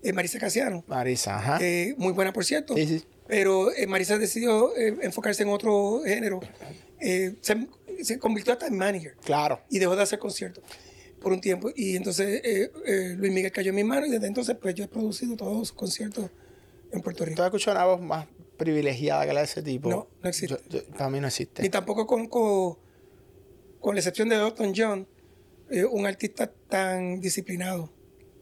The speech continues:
Speaker 1: en el momento del show. Su vida privada son otros veinte pesos. Pero, eh, tan, tan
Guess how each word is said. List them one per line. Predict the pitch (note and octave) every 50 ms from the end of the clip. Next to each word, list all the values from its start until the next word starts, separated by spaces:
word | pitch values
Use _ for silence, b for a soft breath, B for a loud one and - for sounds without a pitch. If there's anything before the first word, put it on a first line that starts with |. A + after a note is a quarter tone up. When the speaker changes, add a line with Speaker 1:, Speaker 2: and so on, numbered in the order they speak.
| - -
Speaker 1:
en | G#3+ G#3 F#3+
el | F3+
momento | F3 F3 F3 F3+ F3+ - G3+
del | F#3 E3
show. | - - G3+ F3+ F3 G3 - _ _
Su | - - A3+
vida | F#3+ F#3 G3+ G#3
privada | G#3+ F#3+ F#3 G3 G3+ G3
son | F3+ - G3
otros | F#3 F3+ F#3+ F3+
veinte | E3+ F3+ F3+ -
pesos. | F3 - G3+ F#3+ - - - B B B B B B B B B B B B B -
Pero, | G3+ G3 F#3+ G3 F#3+ F#3 F3+ F3 F3 E3+ E3 B B B B B B B - - - -
eh, | C#4+ F#3 F3+ F3+ F3+ F3 F3 F3 F#3 G#3+ B3+ C#4 C#4+ -
tan, | - G3 G#3 F#3 F3+ F#3+ G3 F3+ F#3 F#3+ F3+ F3 F3 E3+ E3 E3+ B B B B B B B B B B -
tan | F#3+ F#3+ F3+ F3+ F#3 F3+ E3+ F3 F3 D#3